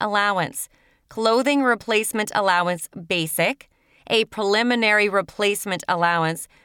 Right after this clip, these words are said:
paid annually between the sixth and thirty-sixth month of regular Air Force, and clothing replacement allowance standard, an allowance that automatically replaces clothing replacement allowance basic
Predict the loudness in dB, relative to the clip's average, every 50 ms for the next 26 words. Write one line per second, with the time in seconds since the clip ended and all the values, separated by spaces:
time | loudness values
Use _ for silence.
0 | _ -10 -4 0 0 0 0 0 -2 -4 -2 0 0 0 0 0 0 0 0 0
1 | 0 -2 -4 -8 -10 -8 -6 -6 -4 -2 -2 -2 -2 -2 -2 -2 -4 -4 -6 -10
2 | -8 -4 -4 -2 -4 -4 -4 -2 0 0 0 0 -2 -4 -4 -4 -6 -6 -6 -6
3 | -2 0 0 0 0 -2 -6 _ _ _ _ 0 0 0 0 0 -2 0 0 0
4 | 0 0 0 2 2 2 2 2 0 0 0 -2 -2 -2 -2 -2 -2 -4 -10 -18
5 | -20 _ _ _ _ _ _ -4 -2 0 2 2 2 0 0 -2 _ _ -16 -6
6 | 0 0 2 2 2 0 0 0 -2 -2 -2 -2 -2 -2 -2 -2 -2 -2 -2 -2
7 | -2 -4 -4 -4 -4 -4 -2 0 0 2 2 2 0 -2 -2 -4 -8 -14 -14 -14
8 | -14 -8 -4 -2 0 2 2 2 0 0 -2 -2 -6 -16 _ _ _ -20 -16 _
9 | -2 0 2 2 2 2 2 2 2 2 0 0 -2 0 0 0 0 0 _ 2
10 | 2 4 4 4 2 2 2 2 2 0 0 -2 -4 -2 -2 -2 0 0 -2 -2
11 | -2 -2 -2 -2 -2 -2 -4 -4 -6 -6 -12 -8 -4 -2 0 0 0 -2 -2 -4
12 | -4 -4 -6 -6 -4 -4 -2 -2 -2 -2 -4 -4 -4 -4 -4 -4 -4 -2 0 0
13 | 0 2 0 -2 -4 -6 -10 -12 -8 -4 -2 -2 -2 -2 -2 -2 -2 -2 -4 -6